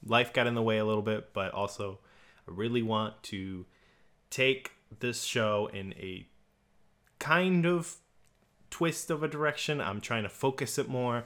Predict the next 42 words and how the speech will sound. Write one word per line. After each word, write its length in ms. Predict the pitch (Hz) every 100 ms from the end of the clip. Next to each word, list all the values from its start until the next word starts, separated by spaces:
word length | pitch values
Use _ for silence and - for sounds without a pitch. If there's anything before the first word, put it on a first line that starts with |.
| - - - -
I 80 |
wanna 360 | 104 107 104 101
get 280 | 95 104 -
more 320 | 113 117 113
in 220 | 120 117 -
depth 400 | 113 113 - - - - _ -
with 160 | 101
details 480 | 123 120 123 117 107
and 140 | 120
stuff, 280 | 107 117 110 -
and 200 | 131 156
we're 80 | 143
trying 320 | - 135 120
out 120 | 107
new 140 | 107 101
stuff, 300 | - 101 -
so 400 | 110 95 95 - - _
you 100 | 113
probably 280 | 151 156 143
noticed 280 | 135 127 -
that 80 |
the 100 | -
audio 440 | 95 104 117 131 135
is 160 | 131
gonna 200 | - 139
be 360 | 131 135 131 131 -
a 80 | 127
little 240 | 131 131
different, 420 | 120 135 - 156 - - - - _ _ -
and 140 | 107
that's 160 | 117 117
because 640 | 123 - 113 107 95 -
we 100 | 117
are 80 | 107
not 240 | 117 147
recording 460 | 127 - 127 107 104
live 340 | 147 202 117
this 180 | 95 92
time. 420 | - 92 98 95
We're 100 | 101
actually 360 | 104 - 110 104
recording, 520 | 98 - 107 101 95